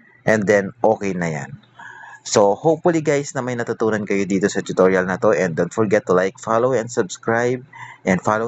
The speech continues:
nyo rin ako sa Facebook page ko, Gab Lusong Vlog. Yun lang. Thank you for watching.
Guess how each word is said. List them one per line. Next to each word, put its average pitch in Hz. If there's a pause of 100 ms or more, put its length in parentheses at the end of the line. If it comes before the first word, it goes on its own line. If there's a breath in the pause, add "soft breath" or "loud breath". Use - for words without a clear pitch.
nyo 123
rin 123
ako 117
sa -
Facebook 104 (480)
page 117
ko, 101
Gab 95
Lusong 90
Vlog. -
Yun 117
lang. 123
Thank 92
you -
for -
watching. 120